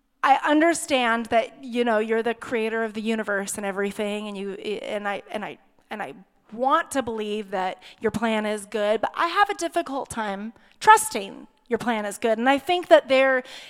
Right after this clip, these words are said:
is a thought there that speaks to all of us. Number one, if you're taking notes, uh, God's plan portrays his nature. In verse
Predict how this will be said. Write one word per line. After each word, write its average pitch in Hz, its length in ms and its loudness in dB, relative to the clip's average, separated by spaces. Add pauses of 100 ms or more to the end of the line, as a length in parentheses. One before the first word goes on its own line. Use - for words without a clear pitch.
is 254 160 2
a 262 100 8
thought 302 560 4
there 208 420 0
that 214 440 0
speaks - 480 -2
to - 220 -2
all 214 240 2
of 208 120 -2
us. - 440 2 (320)
Number 269 280 8
one, 254 380 4
if 254 240 -4
you're 247 140 -4
taking 247 480 -2
notes, 240 500 4 (260)
uh, 220 420 0 (280)
God's 262 380 6
plan 254 540 0
portrays 233 640 -2
his 226 200 -2
nature. 226 480 -2 (1500)
In 254 120 4
verse 302 580 8